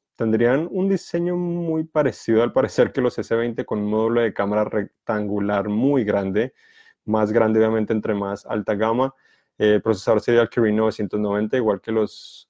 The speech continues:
que los Mate treinta. No tendrían aplicaciones ni servicios de Google, lo cual sería lamentable, pero también se filtró, eh,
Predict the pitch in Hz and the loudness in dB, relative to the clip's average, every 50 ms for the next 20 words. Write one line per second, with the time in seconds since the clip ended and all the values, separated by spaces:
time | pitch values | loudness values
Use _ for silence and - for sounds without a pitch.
0 | _ _ - 110 104 101 98 90 - - - - 104 104 104 107 107 101 - - | _ _ -6 -4 -2 -2 -2 -4 -6 -12 -8 -4 -2 0 0 0 -2 -4 -6 -12
1 | _ _ _ _ _ _ - 117 117 120 120 110 - 123 123 113 107 101 - 117 | _ _ _ _ _ _ 0 0 0 0 0 -2 -2 -2 -2 -2 -4 -4 -4 -4
2 | 107 110 117 117 120 113 - 117 - 117 107 - 143 147 160 170 160 156 - 151 | -2 0 0 0 0 -2 -4 -4 -4 -4 -2 -2 -2 0 2 0 0 0 0 -2
3 | 135 135 131 - 143 135 131 120 117 117 120 127 127 123 120 110 - 113 107 107 | -2 -2 -4 -2 0 2 2 2 4 4 4 4 4 4 0 2 2 0 0 0
4 | - - 110 113 117 127 135 143 147 139 - - 107 104 104 117 147 - - _ | -2 -2 0 0 2 2 0 0 0 0 0 0 0 0 0 -2 -4 -6 -10 _
5 | _ - - - - _ _ _ _ _ _ - 127 127 131 131 143 135 123 113 | _ -20 -20 -20 -20 _ _ _ _ _ _ 4 4 4 4 4 4 2 4 2
6 | 113 - - 120 - 127 117 107 - 113 113 113 123 - - - 143 123 117 117 | 2 0 -2 -2 0 0 -2 0 2 4 4 4 4 2 -4 -8 -6 -4 -4 -4
7 | 117 | -4